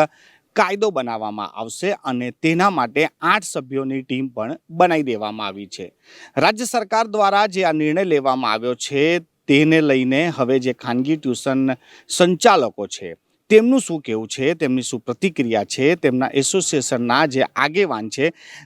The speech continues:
વિપુલભાઈ અને મિલનભાઈ આપણી સાથે છે. અ, વિપુલભાઈ, અ, જે રીતે રાજ્ય સરકારે આ નિર્ણય લીધો છે કે ભાઈ હવે, અ, કાયદા, કાયદો બનશે, તો આ શું થઈ રહ્યું છે?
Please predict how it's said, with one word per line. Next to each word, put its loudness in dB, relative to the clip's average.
વિપુલભાઈ 2
અને -2
મિલનભાઈ 2
આપણી -2
સાથે 0
છે. -2
અ, 4
વિપુલભાઈ, 2
અ, 2
જે 2
રીતે 2
રાજ્ય 2
સરકારે 0
આ 4
નિર્ણય -2
લીધો -2
છે -10
કે 0
ભાઈ 0
હવે, 2
અ, 0
કાયદા, -2
કાયદો -2
બનશે, -8
તો 4
આ 2
શું 2
થઈ 2
રહ્યું -2
છે? -16